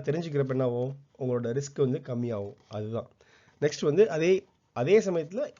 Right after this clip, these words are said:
எவ்வளவு growth இருக்குன்றதையும் உங்களால பார்க்க முடியும். இவங்க வந்து எந்தெந்த வகையிலலாம் வந்து ஃபண்டை வந்து மேனேஜ் பண்றாங்க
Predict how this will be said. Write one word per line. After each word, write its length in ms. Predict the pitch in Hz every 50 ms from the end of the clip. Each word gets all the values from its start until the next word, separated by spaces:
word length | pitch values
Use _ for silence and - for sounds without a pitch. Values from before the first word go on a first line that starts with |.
| _ - 139
எவ்வளவு 240 | 156 202 220 160 143 135
growth 260 | 156 185 254 302 - - 208
இருக்குன்றதையும் 480 | 185 175 196 185 165 156 143 156 185 170
உங்களால 260 | 139 127 127 143 135 135 -
பார்க்க 200 | 120 113 120 110
முடியும். 240 | 104 101 98 - - _ _ _ _ _ _ _ _ _ _ _ - _ _ - 143
இவங்க 160 | 143 147 147 147
வந்து 140 | 160 180 170 151 156
எந்தெந்த 480 | 170 190 208 202 196 190 175 160 151 143 135 135 131
வகையிலலாம் 500 | 135 139 160 180 170 165 160 160 165 151
வந்து 160 | 143 151 156 143
ஃபண்டை 220 | - 135 135 139 135 131
வந்து 220 | 127 127 131 131 131 127 - _ _ _ _ _ _ _ _ _ _ -
மேனேஜ் 300 | 123 131 139 147 143 139 139
பண்றாங்க 320 | 131 117 123 117 113 117